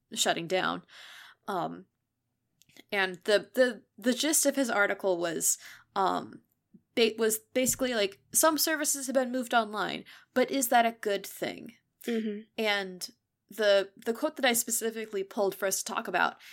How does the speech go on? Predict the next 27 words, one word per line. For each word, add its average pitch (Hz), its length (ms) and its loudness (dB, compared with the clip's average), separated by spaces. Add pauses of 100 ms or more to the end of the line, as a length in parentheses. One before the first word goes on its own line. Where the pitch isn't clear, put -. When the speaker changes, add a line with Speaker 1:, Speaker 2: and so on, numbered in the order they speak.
(340)
Speaker 1:
is, 190 420 0 (480)
"Is 247 240 4
physical 311 440 0
presence 262 580 2
an 247 140 0
integral 269 540 -4
part - 520 0 (180)
of 226 160 2
religious 220 420 -4
community 190 760 -6
and 196 180 -4
religious 190 340 -4
practices, 220 800 -2 (420)
or 269 340 2
is 233 180 0
that 208 240 0
just - 340 -2
the 269 80 -4
way 240 200 -4
that 226 180 -6
things 220 260 -4
have 220 160 -4
been 214 220 -6
done 180 320 -4
so 165 280 -4
far?" 226 400 -4 (1040)
Speaker 2:
Right. 202 380 -6